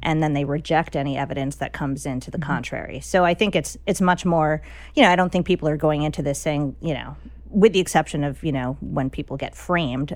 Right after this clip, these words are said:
Speaker 1: um, you know, which I think is more exceptional. I think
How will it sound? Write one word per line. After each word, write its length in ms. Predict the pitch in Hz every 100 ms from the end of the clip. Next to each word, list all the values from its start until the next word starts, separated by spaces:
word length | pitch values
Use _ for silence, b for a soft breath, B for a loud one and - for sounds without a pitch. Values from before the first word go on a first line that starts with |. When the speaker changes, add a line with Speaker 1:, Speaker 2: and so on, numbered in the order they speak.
| -
Speaker 1:
um, 340 | 151 131 131 -
you 120 | 165
know, 120 | 139
which 220 | 135 139
I 60 | 143
think 200 | 135 127
is 140 | 127
more 160 | 147 127
exceptional. 560 | - 202 190 156 131
I 140 | 113 143
think 320 | 143 131 -